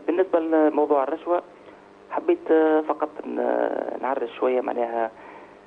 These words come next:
آه، خاصة نعرفوا احنا في الساقس هنا ال-، موضوع الرشوة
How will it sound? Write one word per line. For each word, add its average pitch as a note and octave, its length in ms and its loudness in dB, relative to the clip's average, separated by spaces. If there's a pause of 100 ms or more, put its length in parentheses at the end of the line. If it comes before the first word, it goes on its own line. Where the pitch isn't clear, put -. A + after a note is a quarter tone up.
(200)
آه، - 960 0
خاصة D3+ 280 -2
نعرفوا C#3+ 280 -4
احنا B2+ 140 -8
في - 140 -16
الساقس A#2 420 -6
هنا C3 420 2
ال-، A#2+ 500 -4
موضوع B2+ 360 2
الرشوة C3 440 0